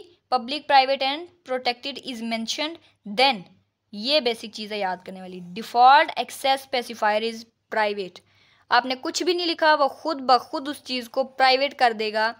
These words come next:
ताकि आपका जो डेटा है, जो ऑब्जेक्ट्स हैं वो सेफ रहें। आगे आ गया लेक्चर नंबर एट।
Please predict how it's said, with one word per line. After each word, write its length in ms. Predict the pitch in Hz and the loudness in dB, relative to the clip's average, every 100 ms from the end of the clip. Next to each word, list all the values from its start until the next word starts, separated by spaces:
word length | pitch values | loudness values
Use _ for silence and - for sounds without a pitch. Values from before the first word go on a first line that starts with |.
| _ _ - | _ _ -2
ताकि 220 | 233 240 | 0 4
आपका 240 | 240 233 240 | 2 2 -2
जो 120 | 226 | -2
डेटा 380 | 214 220 214 254 | 0 0 2 2
है, 220 | 247 233 | 4 0
जो 140 | 226 226 | 0 -4
ऑब्जेक्ट्स 420 | 196 226 226 247 | -2 -2 -2 -4
हैं 80 | 220 | -6
वो 200 | 220 285 | -4 -6
सेफ 440 | - 226 208 202 | -6 -6 -6 -8
रहें। 240 | 185 180 185 _ _ _ _ _ _ _ | -14 -14 -20 _ _ _ _ _ _ _
आगे 300 | 254 277 330 | -2 0 2
आ 100 | 339 | 2
गया 140 | 302 302 | 4 2
लेक्चर 260 | 254 262 | 0 -4
नंबर 280 | 254 254 269 | -6 -4 -4
एट। 420 | - 220 208 185 | -4 -6 -6 -10